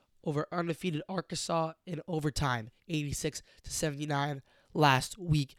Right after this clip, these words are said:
So that's gonna be a huge help for Rhodey without him on the court. One less, uh, huge star to not worry about.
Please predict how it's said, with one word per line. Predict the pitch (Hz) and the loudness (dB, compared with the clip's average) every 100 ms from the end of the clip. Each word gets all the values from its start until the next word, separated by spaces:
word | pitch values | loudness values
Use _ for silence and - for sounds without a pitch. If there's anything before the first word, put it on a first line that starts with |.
| - - | -20 -16
So | - 175 160 | -2 0 4
that's | 170 185 - | 6 6 4
gonna | 180 | -2
be | 175 170 | -2 -4
a | |
huge | - 175 175 | -4 -4 -2
help | 156 | -2
for | 160 | -2
Rhodey | 175 165 | -2 0
without | 160 160 160 | 2 6 6
him | 165 | 8
on | 156 | 6
the | 143 | 6
court. | 165 160 - - - _ | 6 6 4 -12 -20 _
One | 170 165 | -2 0
less, | 170 - - - | -2 -4 -8 -2
uh, | 156 143 135 - - - | 2 2 0 -6 -18 -16
huge | - 185 170 - | 0 2 4 2
star | - 175 160 151 - - | 6 6 6 4 -4 -8
to | 156 | 0
not | 151 - | 0 0
worry | 175 160 | -2 -2
about. | 139 135 135 | -4 -6 -6